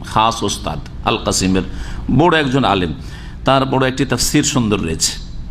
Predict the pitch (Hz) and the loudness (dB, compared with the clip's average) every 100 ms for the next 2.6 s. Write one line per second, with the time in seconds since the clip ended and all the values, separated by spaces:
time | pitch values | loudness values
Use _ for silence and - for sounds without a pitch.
0 | - - - - 92 113 - - 98 107 | -10 -8 -6 -4 0 0 2 0 2 2
1 | 135 127 123 110 110 98 - - 95 95 | 2 2 2 0 0 -2 -2 -2 -2 -2
2 | - - - - 110 110 | -6 -10 -6 0 4 4